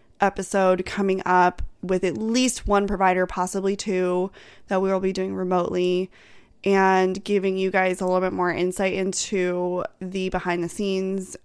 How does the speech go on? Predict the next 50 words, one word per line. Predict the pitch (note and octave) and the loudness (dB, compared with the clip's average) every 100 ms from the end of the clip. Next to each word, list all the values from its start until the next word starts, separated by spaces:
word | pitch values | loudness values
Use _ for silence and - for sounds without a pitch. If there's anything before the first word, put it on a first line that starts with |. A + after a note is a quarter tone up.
| - | -6
and | F#3+ F3+ F3 F3 F3 | -4 -2 -2 -4 -6
what | F3 F3 | -4 -4
it's | E3+ - | -6 -6
like | F3 F3 - | -4 -4 -8
to | - | -8
be | F3+ F3+ | -6 -6
a | E3+ | -6
covid | - F3 E3+ | -6 -8 -4
provider | - E3 D#3+ | -4 -4 -8
right | D#3+ D#3+ | -10 -8
now. | F3+ F3 F3 G#3 D4+ - | -4 -2 0 2 2 0
Um, | G3 F3 F3 F3+ F3+ F#3 | -4 -4 -6 -6 -8 -8
so | - | -6
you | F#3 | -2
guys | F#3 F3+ - - - | -2 -4 -8 -20 -20
hopefully | - F#3 F#3+ | -6 -2 -2
will | F3 | -2
get | F3+ F3 | -4 -8
to | |
hear | E3+ F3+ | -8 -6
that | F3+ E3+ | -4 -4
from | F#3 F3 E3+ E3 | -4 -4 -4 -8
a | F3+ | -8
frontline | F3+ - E3 | -8 -6 -6
provider. | - - F3+ F#3 A3 - - - - - - - - | -8 -4 0 2 0 -4 -16 -18 -16 -16 -18 -12 0
And | G#3+ G3+ G3 G3 F#3+ F#3+ F#3+ F#3 - - | 4 6 6 4 4 2 -2 -6 -10 -16
what | - F#3 | -8 -6
else | F3+ F3+ | -4 -6
do | - | -6
I | F3 | -6
have | E3+ F3 | -6 -8
going | - F#3+ E3+ | -10 -10 -8
on | F3 F#3 | -8 -10
right | F#3+ | -10
now? | - F#2+ - | -8 -8 0
I | F#3 F#3+ - | 4 4 4
am | G#3 G#3+ A3 | 4 4 2
gonna | A3+ | 0
be | A3+ A#3 | 0 -2
releasing, | A3 G3+ G3+ | 0 0 0
we | G3 G3+ | -2 -2
still | - G3+ F#3+ | -2 0 2
have | F#3 F#3+ F3+ F#3 - - | 0 2 2 2 -8 -18
s-, | - - - - - - | -16 -14 -14 -16 -20 -20
quite | - F#3+ F#3+ | -8 -4 -2
a | |
bit | F#3 F3+ F#3 F3+ | -4 0 0 0
of | F3+ | -2
episodes. | F#3 F3+ F3 F#3+ F3+ F3+ E3+ - - | -4 -6 -6 -4 -2 -2 -4 -8 -12
We, | - | -10